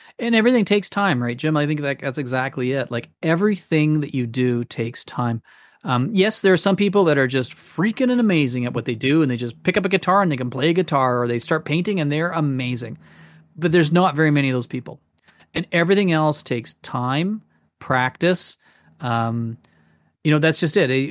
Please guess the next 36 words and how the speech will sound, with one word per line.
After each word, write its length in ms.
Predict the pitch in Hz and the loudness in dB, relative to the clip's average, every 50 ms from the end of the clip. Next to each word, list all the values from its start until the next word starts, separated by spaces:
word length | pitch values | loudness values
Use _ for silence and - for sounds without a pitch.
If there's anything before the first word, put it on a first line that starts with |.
| 143 147 147 - | -4 -6 -6 -8
you 160 | - 156 160 | -8 -4 -2
know, 180 | 139 135 131 139 - | -2 0 -2 -4 -2
the 100 | - 143 | -2 -2
stuff 220 | 131 - 208 202 - | 0 2 2 2 2
that 80 | 208 | 2
I'm 120 | 196 180 170 | 2 4 4
doing 220 | 160 165 165 160 | 4 4 4 4
now 260 | 160 180 190 175 147 | 4 4 4 4 4
is 140 | 143 143 - - - | 4 2 0 0 2
only 380 | 196 196 220 247 254 226 180 | 4 6 6 6 6 6 4
because 200 | 147 143 131 135 | 4 4 2 2
I've 140 | 131 135 135 | 2 0 0
spent 280 | - - 165 147 135 120 | 0 0 0 -2 -2 -2
hundreds 540 | - - - - 175 185 185 165 165 143 135 | -6 -10 -6 -2 0 0 2 2 2 0 0
and 140 | 131 123 | -2 -4
thousands 440 | - 135 123 127 135 131 135 139 131 131 | -2 -4 -2 -2 -2 -2 -2 -2 -2 -2
of 80 | 127 | -2
hours 420 | 127 123 123 123 127 127 123 120 110 | 0 0 0 0 0 0 -2 -4 -4
doing 280 | 127 131 147 175 170 | -4 -2 -2 -2 -2
this 120 | 135 123 - | -2 -4 -6
stuff 260 | - 135 123 - - | -6 -8 -10 -10 -8
is 160 | - 127 117 | -8 -6 -4
why 220 | 123 123 120 120 | -2 -2 0 0
I 120 | 120 120 123 | 0 -2 -2
can, 300 | - 131 127 123 123 - - - - - - _ _ | -4 -4 -4 -4 -6 -8 -12 -18 -20 -20 -20 _ _
you 100 | - 131 | -4 -2
know, 80 | 117 117 | -2 0
do 160 | 110 120 120 117 | 0 0 0 2
anything 260 | 120 123 120 127 127 | 0 0 0 -2 -2
at 60 | 120 | -2
the 80 | 131 127 | 0 0
level 300 | 120 120 117 117 120 127 | 2 2 2 2 0 0
I'm 120 | 131 139 | 0 2
doing 220 | 143 185 240 233 175 | 2 2 2 2 2
it 80 | 131 | 0
at. 160 | 120 117 123 | 0 -2 -4